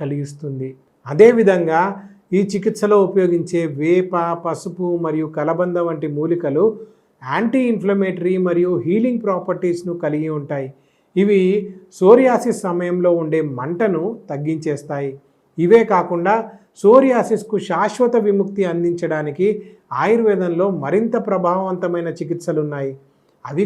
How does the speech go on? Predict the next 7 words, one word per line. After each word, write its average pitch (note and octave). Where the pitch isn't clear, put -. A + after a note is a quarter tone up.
కూడా A#3
తెలియాలి G3
అని E3
అనుకుంటే D3+
ఈ -
వీడియోను F3
చివరి G#3